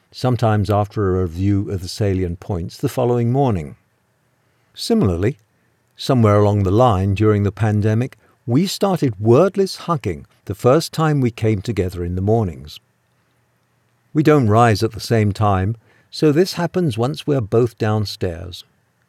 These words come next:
I don't remember when this started exactly. This hug is very profound and very powerful. It lasts for some time, and we connect so deeply that it sets up the whole day.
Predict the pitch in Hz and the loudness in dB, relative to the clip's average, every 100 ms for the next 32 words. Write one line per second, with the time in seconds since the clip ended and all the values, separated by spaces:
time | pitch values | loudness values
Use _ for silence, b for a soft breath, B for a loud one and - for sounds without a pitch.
0 | _ 190 180 247 226 165 160 127 123 123 | _ -8 -4 -2 0 0 0 0 -2 -2
1 | 110 - 127 120 - 107 82 - 107 117 | -4 -6 -6 -4 -6 -8 -10 -8 -6 -6
2 | - 78 92 - _ _ _ _ _ _ | -12 -14 -14 -14 _ _ _ _ _ _
3 | _ _ - 196 - 175 160 151 - 104 | _ _ -6 -4 -2 -2 -2 -4 -4 -4
4 | 90 110 165 202 - 165 - 135 139 143 | -2 0 0 -2 -6 -8 -6 -4 -2 -2
5 | 139 - 107 90 98 107 117 104 - 98 | -4 -6 -6 -4 -2 -2 0 -2 -6 -10
6 | 76 - - - _ _ _ _ _ _ | -10 -14 -20 -20 _ _ _ _ _ _
7 | _ - - 104 131 151 - - 101 - | _ -12 -4 2 2 0 -8 -10 -8 -4
8 | 143 165 - 139 135 160 175 b b b | -2 -2 -2 -4 -2 -2 -4 b b b
9 | 110 95 123 180 175 185 - - - 170 | -4 0 0 0 -2 -4 -6 -6 -2 -2
10 | 147 131 107 - 95 135 - 110 - - | -2 -4 -4 -4 -4 -4 -4 -4 -4 -4
11 | 165 - 117 104 92 82 98 104 123 110 | -6 -4 -8 -6 -10 -8 -2 0 0 -2
12 | 107 80 65 | -6 -6 -12